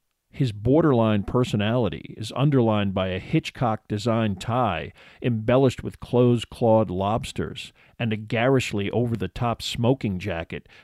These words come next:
that screams Twisted, among other things. In selecting Walker,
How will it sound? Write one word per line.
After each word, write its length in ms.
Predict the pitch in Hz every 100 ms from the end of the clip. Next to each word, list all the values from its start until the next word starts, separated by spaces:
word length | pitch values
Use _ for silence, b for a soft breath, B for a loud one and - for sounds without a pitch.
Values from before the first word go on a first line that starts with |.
| -
that 140 | 110
screams 640 | - - 139 131 135 110 -
Twisted, 680 | - 131 143 - 85 - _ _
among 280 | 101 101 98
other 280 | 90 127 92
things. 580 | 87 73 - - - - _ _
In 100 | 127
selecting 640 | 117 - 113 143 - 123 98
Walker, 640 | 110 139 - 78 -